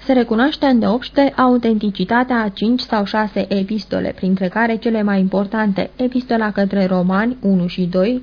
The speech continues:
Corinteni, Galateni, dar restul epistolelor exprimă sau continuă gândirea pauliniană însăși. Închei nota.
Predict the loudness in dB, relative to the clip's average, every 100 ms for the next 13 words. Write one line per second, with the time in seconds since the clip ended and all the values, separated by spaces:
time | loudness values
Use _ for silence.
0 | -2 0 0 -2 0 -2 -2 -4 -2 0
1 | -2 -2 -2 -4 -8 -4 -4 -2 -4 -2
2 | 0 -2 0 -2 -4 -2 0 2 2 0
3 | -2 -6 -4 -2 0 0 0 -2 0 0
4 | 0 0 0 2 0 2 2 0 0 0
5 | 0 0 0 0 0 0 0 0 0 -2
6 | -6 -6 -14 -8 -2 0 2 2 4 2
7 | 0 -6